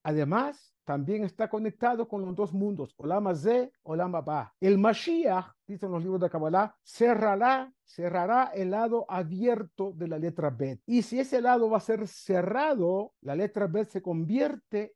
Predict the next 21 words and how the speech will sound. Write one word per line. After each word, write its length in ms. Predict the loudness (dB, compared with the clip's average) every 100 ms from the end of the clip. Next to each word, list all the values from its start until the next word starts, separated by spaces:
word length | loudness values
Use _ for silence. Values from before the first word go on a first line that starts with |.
| _
en 160 | -6 -4
una 220 | -2 -2
letra 400 | -4 -4 -6 -6
Mem. 600 | -6 -4 0 0 -2 -4 -10 -16 _
La 160 | -6 -2
mem 320 | 0 0 -2 -6
es 160 | -6
una 200 | -4 -2
bet, 380 | 2 4 4 2 _
como 240 | -4 0
la 100 | 0
bet 260 | 0 -2 -2
que 160 | -4
hemos 280 | -4 -4 -6
visto 340 | -8 -8 -8
en 140 | -6 -6
el 140 | -6
dibujo 360 | -4 -2 -2 -2
que 100 | -4
les 140 | -4
mandé, 480 | -4 -6 -6 -6 -8